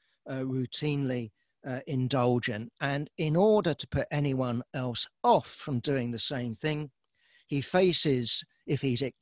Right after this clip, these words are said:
extradited to the United States and he is successfully tried, he faces a potential imprisonment of a hundred and seventy-five years. Well, in other words, uh, you rot, uh,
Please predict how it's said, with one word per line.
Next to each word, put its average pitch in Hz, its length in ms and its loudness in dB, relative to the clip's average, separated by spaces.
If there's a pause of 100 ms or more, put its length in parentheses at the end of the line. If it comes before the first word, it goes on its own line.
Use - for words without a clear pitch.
extradited 123 880 0
to 131 140 -4
the 120 100 -6
United 120 540 -6
States 127 580 -8
and 123 140 -10
he 120 300 -8
is 127 240 -6 (160)
successfully - 880 -2
tried, 139 640 0 (420)
he 170 120 -2
faces 147 440 0
a 139 60 -6
potential 139 800 -2 (380)
imprisonment 135 760 2 (340)
of 131 100 -8
a 143 40 -6
hundred 139 640 -2
and 123 240 -2
seventy-five 120 1200 0
years. 104 440 -4
Well, 110 400 -2
in 131 140 2
other 123 240 2
words, 107 580 -6 (160)
uh, 117 200 -10
you 120 240 -6
rot, 123 500 2 (360)
uh, 120 220 -6